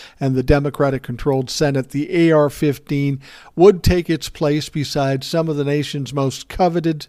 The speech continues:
symbols, like the U S flag that was approved by Congress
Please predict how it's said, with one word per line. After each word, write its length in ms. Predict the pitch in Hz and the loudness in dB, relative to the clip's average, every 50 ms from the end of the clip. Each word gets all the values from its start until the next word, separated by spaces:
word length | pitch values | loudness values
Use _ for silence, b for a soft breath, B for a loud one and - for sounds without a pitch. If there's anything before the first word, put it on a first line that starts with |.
| _ _ | _ _
symbols, 840 | - - - - - 208 202 202 185 180 160 135 117 - - _ _ _ _ _ _ _ _ b b b b b b b b b | -18 -14 -6 0 4 4 4 6 6 6 6 6 4 0 -10 _ _ _ _ _ _ _ _ b b b b b b b b b
like 180 | - - - - | -4 -4 -4 -4
the 100 | 139 135 | -4 0
U 260 | 143 160 165 160 151 | 4 6 8 8 8
S 200 | 151 143 - - | 8 6 2 0
flag 680 | - - - - 165 165 160 156 139 127 117 113 120 | -4 -4 -2 2 4 6 6 6 6 4 2 0 -2
that 160 | 120 127 131 135 | -2 -2 -2 -2
was 160 | 127 120 127 | -2 -4 -4
approved 440 | 120 - - - 151 143 139 135 131 | -6 -6 0 2 4 4 4 2 2
by 180 | 139 127 127 | 0 0 0
Congress 800 | 123 - - 170 170 165 165 151 135 131 120 120 - - - | -2 -4 -2 0 2 2 2 0 -2 -4 -6 -6 -10 -16 -18